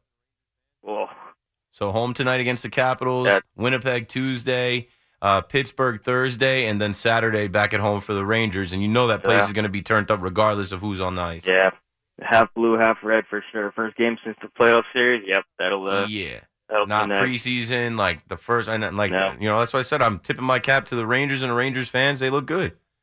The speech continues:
Speaker 1: Oh, yeah. I, I, the Rangers were never bad. They just
Speaker 2: No, they're never
Speaker 1: like,
Speaker 2: bad, but I'm
Speaker 1: them
Speaker 2: saying, like,
Speaker 1: collapsing in game seven was just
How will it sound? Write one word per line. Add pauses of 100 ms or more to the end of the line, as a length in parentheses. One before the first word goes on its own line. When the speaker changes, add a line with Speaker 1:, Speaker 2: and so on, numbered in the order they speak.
(140)
Speaker 1:
Oh,
yeah. (460)
I,
I, (140)
the (100)
Rangers
were
never (360)
bad.
They
just
Speaker 2:
No,
they're
never
Speaker 1:
like,
Speaker 2:
bad,
but
I'm
Speaker 1:
them
Speaker 2:
saying,
like,
Speaker 1:
collapsing
in
game (100)
seven
was
just